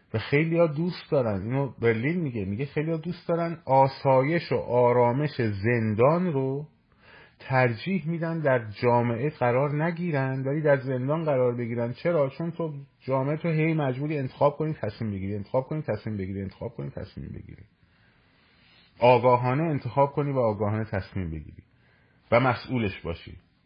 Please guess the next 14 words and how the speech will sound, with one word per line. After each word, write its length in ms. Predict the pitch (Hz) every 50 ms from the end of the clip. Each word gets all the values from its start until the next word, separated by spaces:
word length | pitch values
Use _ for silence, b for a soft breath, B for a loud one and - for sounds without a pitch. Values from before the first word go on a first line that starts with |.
| _ _ _ _ _ _ _ _
و 40 | 123
اینو 200 | 139 165 180 180
نمیپذیرن 880 | 175 165 160 160 170 180 180 160 - 131 123 113 107 107 101 95 90 87
خیلی‌ها. 440 | 87 - 85 78 80 80 64 73 80 _ _ _ _ _ _ _
ترجیح 320 | - 117 110 110 123 135
می‌ده 160 | 143 147 147
آقا 120 | 139 139 143
بره 180 | 143 143 139
تو 140 | 139 - 123
زندان، 440 | 117 117 113 107 101 98 98 92 95 98 _ _ _ _ _ _ _ _ _ _ b b b b b b b b b b b b b b b b b _ _ _ _
یه 160 | 135 135 139
جای 260 | 135 139 135 131 127
امن 400 | 120 - 131 131 131 127 127 131 127
و 280 | 123 120 117 113 113